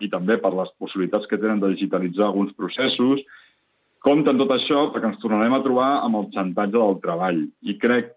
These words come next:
que ja toca, no? Ja fa molts anys de la canadenca i de les reivindicacions dels nostres, eh, em, rebesavis i rebesàvies de, de la C N T que van reclamar les vuit hores al dia, i jo crec que toca revisar, eh, aquestes, i no ho dic jo,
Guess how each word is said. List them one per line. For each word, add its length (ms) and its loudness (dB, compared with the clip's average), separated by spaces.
que 240 0
ja 160 2
toca, 320 2
no? 240 2
Ja 100 4
fa 140 0
molts 240 2
anys 160 0
de 80 2
la 100 0
canadenca 560 0
i 80 0
de 60 0
les 140 0
reivindicacions 720 -2
dels 340 4
nostres, 720 0
eh, 300 0
em, 720 2
rebesavis 720 2
i 80 2
rebesàvies 800 0
de, 120 0
de 140 -2
la 100 0
C 160 -2
N 100 -2
T 120 0
que 120 0
van 160 2
reclamar 400 0
les 160 -2
vuit 240 2
hores 240 0
al 240 0
dia, 240 2
i 140 -2
jo 80 6
crec 160 2
que 160 0
toca 240 0
revisar, 540 -2
eh, 460 -6
aquestes, 640 -2
i 60 0
no 100 2
ho 20 2
dic 140 0
jo, 140 2